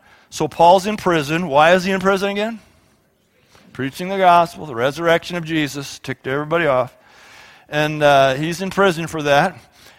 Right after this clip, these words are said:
And he has this amazing perspective. I don't see myself being excited about being in prison, right? I don't, I don't see that role in that way in me, should it ever happen.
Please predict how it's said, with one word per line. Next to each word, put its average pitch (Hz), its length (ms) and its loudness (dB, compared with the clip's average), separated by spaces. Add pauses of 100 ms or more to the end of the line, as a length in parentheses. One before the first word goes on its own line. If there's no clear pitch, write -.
(100)
And 165 140 -4
he 180 60 -6
has 220 320 0
this 202 180 -8
amazing 220 840 -4
perspective. - 1300 -4 (1600)
I 254 140 -4
don't 254 200 -4
see 151 280 -8
myself 117 500 -6
being 113 400 -12 (460)
excited 110 540 -6
about 90 260 -14
being 101 180 -14
in 85 120 -20
prison, 82 440 -16
right? 104 300 -14 (480)
I 139 80 -8
don't, 139 160 -8 (160)
I 143 80 0
don't 135 160 -6
see 143 260 -10
that 120 200 -4
role 110 320 -8
in 98 60 -12
that 98 180 -10
way 104 420 -6
in 95 200 -14
me, 95 360 -16 (320)
should 107 260 -12
it 95 140 -10
ever 90 200 -12
happen. 90 540 -10